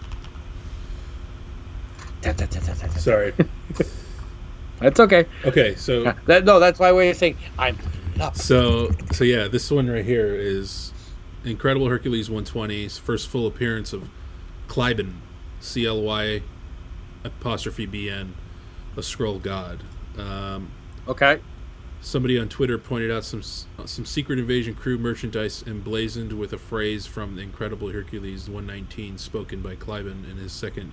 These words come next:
Speaker 2: cameo. So
Speaker 1: Okay.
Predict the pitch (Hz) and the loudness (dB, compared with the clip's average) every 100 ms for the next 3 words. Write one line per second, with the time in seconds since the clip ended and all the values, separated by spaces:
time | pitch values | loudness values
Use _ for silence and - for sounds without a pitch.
0 | - 104 98 92 67 - - - - - | -12 -12 -10 -10 -12 -12 -14 -14 -16 -16
1 | - - - - - - - - - - | -16 -16 -14 -14 -14 -14 -14 -16 -16 -16
2 | - - - - - - - - - - | -16 -16 -16 -14 -14 -12 -14 -14 -14 -16
3 | - 101 95 92 90 - - - - - | -10 -8 -8 -8 -12 -14 -16 -14 -16 -14
4 | - - - - - - - - - - | -14 -14 -14 -14 -14 -14 -14 -14 -14 -12
5 | - - - - - - - 123 170 | -12 -14 -14 -16 -14 -14 -2 0 0